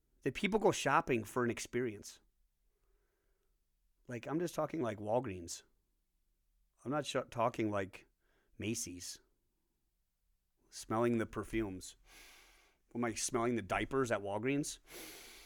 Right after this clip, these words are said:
Sounds, smells like Pampers. Oh, yep, they're on sale.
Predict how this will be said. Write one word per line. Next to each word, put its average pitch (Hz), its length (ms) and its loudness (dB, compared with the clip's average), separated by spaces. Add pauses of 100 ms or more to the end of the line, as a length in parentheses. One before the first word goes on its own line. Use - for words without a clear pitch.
(480)
Sounds, 170 420 6
smells - 440 4
like 170 140 0
Pampers. 180 560 6 (720)
Oh, 240 220 12
yep, 285 280 12
they're 233 160 12
on 254 160 12
sale. 214 480 10